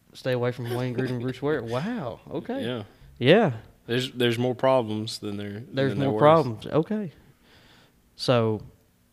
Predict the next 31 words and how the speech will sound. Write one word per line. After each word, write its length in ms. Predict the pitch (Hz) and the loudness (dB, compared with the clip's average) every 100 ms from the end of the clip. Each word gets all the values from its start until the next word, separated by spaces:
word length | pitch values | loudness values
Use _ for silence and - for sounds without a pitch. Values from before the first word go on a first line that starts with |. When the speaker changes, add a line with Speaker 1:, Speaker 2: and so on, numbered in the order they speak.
| _ _ - - | _ _ -20 -6
Speaker 1:
anything 600 | 127 135 127 127 120 123 | 0 2 2 0 0 -2
y'all 260 | 117 120 120 | 0 2 2
wanna 160 | 117 | 0
say 260 | 107 123 117 | 0 0 0
to 80 | 113 | 0
close 300 | - 123 113 | 2 2 2
us 140 | 110 | -2
out? 220 | 131 143 - - - - - _ _ _ _ _ _ _ _ _ _ _ _ _ _ _ _ _ _ - - | 0 -2 -4 -14 -12 -14 -20 _ _ _ _ _ _ _ _ _ _ _ _ _ _ _ _ _ _ -12 -4
Guess 180 | 117 | 0
not. 280 | 135 175 202 - - - - _ - | 4 4 4 -4 -20 -20 -20 _ -8
We're 160 | 127 127 | -4 2
good 280 | 147 190 123 | 6 6 4
then. 240 | 117 113 - - | 0 -2 -6 -4
We're 140 | 127 | 4
out. 280 | 139 151 170 - - - - _ - | 8 8 8 2 -20 -20 -20 _ -2
Uh, 300 | 123 117 110 - - - - | 2 4 2 -2 -12 -20 -10
again, 400 | 131 123 143 131 - | -2 4 6 4 6
honest 320 | 151 151 - | 8 8 8
five-star 460 | 156 151 - 160 147 | 10 10 10 10 10
review, 420 | 135 143 170 180 135 | 10 6 2 -2 -2
like, 360 | 120 131 143 - - - - _ _ _ _ _ _ _ _ _ _ _ _ _ | 6 8 8 6 -10 -20 -20 _ _ _ _ _ _ _ _ _ _ _ _ _
I 100 | 120 | -4
would 180 | 117 135 | 2 2
say 140 | - 107 | 2 -4
comment 460 | - 127 120 113 | 0 2 2 0
and 80 | - | -4
subscribe, 520 | - 101 - 127 120 | -8 -8 0 4 4
but 100 | 107 | 2
this 140 | 120 170 | -2 0
ain't 120 | 120 | 0
YouTube. 440 | 135 127 95 76 | -2 -4 -6 -8